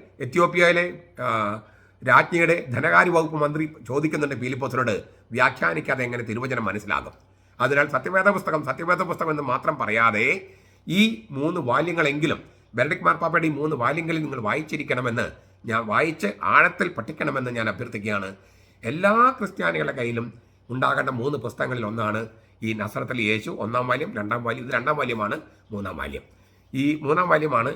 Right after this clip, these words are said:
യേശുവിൻ്റെ ജനന ബാല്യകാല വിവരണങ്ങൾ. ഈ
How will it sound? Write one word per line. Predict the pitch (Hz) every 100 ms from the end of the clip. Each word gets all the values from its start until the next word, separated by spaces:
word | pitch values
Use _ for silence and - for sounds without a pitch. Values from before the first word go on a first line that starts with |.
| -
യേശുവിൻ്റെ | 117 120 127 127
ജനന | 113 113 135
ബാല്യകാല | 113 110 113 113 123
വിവരണങ്ങൾ. | - 104 107 104 90 76 - _ _ _ _ _ _ _ _ _ - _ _ _ _ _ _ _ -
ഈ | 123